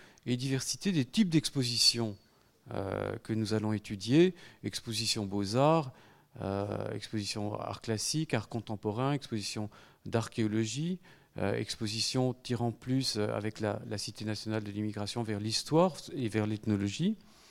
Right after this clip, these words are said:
euh, et avec comme, euh, objectif, euh, je ne sais pas s'il y a, euh, pour parler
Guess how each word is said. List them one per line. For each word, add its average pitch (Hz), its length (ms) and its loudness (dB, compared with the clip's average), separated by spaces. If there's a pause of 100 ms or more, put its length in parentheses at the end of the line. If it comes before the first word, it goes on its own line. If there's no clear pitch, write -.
(760)
euh, 110 340 4 (380)
et 131 180 8
avec 135 340 6
comme, 139 280 8
euh, 123 720 2
objectif, 131 760 0 (720)
euh, 113 400 4 (240)
je 117 140 -2
ne 123 60 2
sais 131 140 0
pas 170 140 8
s'il 139 200 2
y 135 100 4
a, 131 360 8 (440)
euh, 110 380 -2
pour - 140 -16
parler 110 480 4